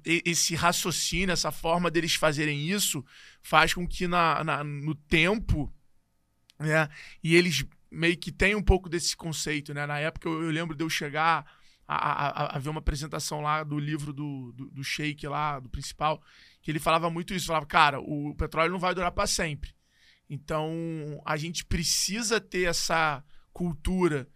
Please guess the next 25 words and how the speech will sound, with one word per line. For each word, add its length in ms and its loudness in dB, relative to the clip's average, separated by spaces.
de 200 -4
usar 500 6
o 80 -4
dinheiro 380 -2
do 120 -12
petróleo 640 0
pra 180 -2
construir 420 -6
o 20 -4
nosso 240 -2
futuro. 540 -6
Porque 220 -8
a 40 2
hora 220 4
que 80 -4
ele 80 -2
acabar, 680 6
a 140 2
gente 380 -4
já 180 2
conseguiu 600 -8
fazer 580 -2
o 100 -6
novo 340 -4
petróleo." 500 0